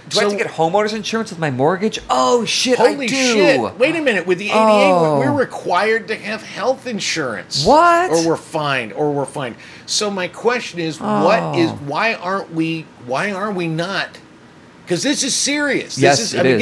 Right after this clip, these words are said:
Speaker 1: is.
Speaker 2: this is,
Speaker 1: I,
Speaker 2: this is,
Speaker 1: I don't know,
Speaker 2: this is
Speaker 1: because
Speaker 2: not like some sort of semantic game. This is serious business.
Speaker 1: No,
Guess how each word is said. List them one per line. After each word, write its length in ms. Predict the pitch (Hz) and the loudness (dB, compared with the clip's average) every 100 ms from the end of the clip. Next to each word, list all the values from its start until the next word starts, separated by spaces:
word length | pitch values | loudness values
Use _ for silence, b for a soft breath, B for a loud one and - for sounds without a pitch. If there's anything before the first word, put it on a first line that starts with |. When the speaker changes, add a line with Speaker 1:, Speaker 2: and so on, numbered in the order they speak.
| 104 | 2
Speaker 1:
is. 140 | 147 - | 0 -6
Speaker 2:
this 160 | 170 - | -4 -2
is, 180 | 123 - | -2 -2
Speaker 1:
I, 40 | |
Speaker 2:
this 200 | 190 202 | -4 -2
is, 200 | 226 - 147 | -2 -2 0
Speaker 1:
I 80 | 135 | 2
don't 140 | 143 | 2
know, 180 | 147 131 | 2 2
Speaker 2:
this 200 | 208 - | 0 2
is 120 | 135 | 4
Speaker 1:
because 100 | 143 | 4
Speaker 2:
not 240 | 247 233 | 2 2
like 200 | 202 180 | 0 0
some 220 | - 190 165 | -4 -6 -4
sort 220 | 196 185 | -4 -2
of 40 | |
semantic 640 | - 175 170 202 156 147 147 | -2 -2 -4 -6 -8 -8 0
game. 300 | 247 180 135 | 0 0 -4
This 200 | 202 170 | -4 -4
is 100 | 151 | -4
serious 360 | 180 170 139 | -2 -2 -2
business. 240 | - 190 143 | -4 -2 4
Speaker 1:
No, 240 | 170 123 | 4 4